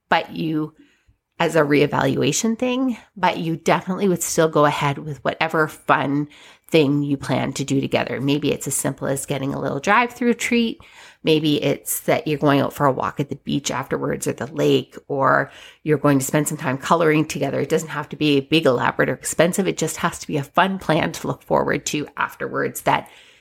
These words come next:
doesn't get altered because of what happens at the vaccine.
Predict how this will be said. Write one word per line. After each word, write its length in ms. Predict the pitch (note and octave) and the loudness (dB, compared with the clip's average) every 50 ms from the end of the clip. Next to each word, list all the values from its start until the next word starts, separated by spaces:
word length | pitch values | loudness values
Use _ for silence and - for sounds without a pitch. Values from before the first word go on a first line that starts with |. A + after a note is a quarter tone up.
| _ _ _ _ | _ _ _ _
doesn't 520 | - F#3+ E3+ D#3+ F3+ F3+ D3 - - _ - - _ _ - D#3 | 2 4 4 4 2 0 0 0 -4 _ -20 -20 _ _ -6 -2
get 200 | - D3 - - | 0 0 2 4
altered 420 | C#3+ D3 - - - D#3 D#3 D3 | 2 2 2 2 2 2 4 4
because 500 | D#3 C#3+ - - - D3+ C3+ C3+ C#3 - | 0 -2 0 0 2 2 4 4 2 0
of 460 | - - D3 C3 C3 C3 C3+ C3+ - - - | 2 2 4 4 4 2 0 -2 -6 -6 -2
what 220 | F#3+ D3 C3 B2+ | 0 0 0 0
happens 560 | - - - B2 - - C3+ - B2 - - - - | -2 -6 -6 -6 -4 -2 -2 -2 -2 -4 -6 -4 0
at 340 | C#3+ B2+ B2 - C#3 B2+ - | 0 0 0 -2 -6 -8 -6
the 100 | - - | -6 -4
vaccine. 540 | - - - - - - C#3+ C#3 - C3 | -4 -6 -8 -6 -6 -6 -6 -6 -10 -14